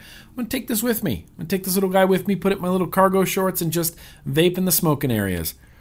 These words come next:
It is kind of a pain in the ass to fill, so what I have to do is take off the drip tip,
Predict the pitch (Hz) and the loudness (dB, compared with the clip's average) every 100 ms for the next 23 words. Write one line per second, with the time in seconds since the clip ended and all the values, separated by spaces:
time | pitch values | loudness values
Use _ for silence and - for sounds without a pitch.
0 | - - - - - - - - - - | -20 -18 -18 -16 -16 -16 -16 -16 -16 -16
1 | - - - - - - - - - - | -14 -14 -16 -16 -16 -16 -16 -18 -20 -20
2 | - - - - - - - - - - | -20 -20 -20 -20 -20 -20 -20 -20 -20 -6
3 | 143 175 190 202 196 190 175 175 165 156 | 2 4 4 2 2 2 0 -2 0 2
4 | 147 139 143 - 139 107 - 117 113 - | 2 0 -2 -2 0 2 2 2 0 -4
5 | - - - - - - 156 180 175 175 | -20 -20 -20 -20 -12 0 2 4 2 0
6 | 160 156 151 147 147 - - 127 - 170 | 2 4 6 4 -2 -18 -12 -8 -2 0
7 | 170 180 175 131 147 143 120 113 | 2 2 0 0 2 2 0 -2